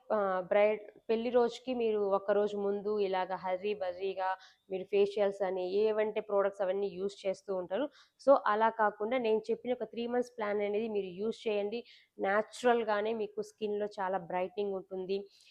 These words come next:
మీరు ఎంత మేకప్ వేసినా, ఏం చేసినా స్కిన్‌లో డల్‌నెస్,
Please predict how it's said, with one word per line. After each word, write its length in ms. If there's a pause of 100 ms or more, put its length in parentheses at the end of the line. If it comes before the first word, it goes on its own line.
(180)
మీరు 240
ఎంత 380
మేకప్ 400
వేసినా, 420
ఏం 200
చేసినా 340
స్కిన్‌లో 440
డల్‌నెస్, 480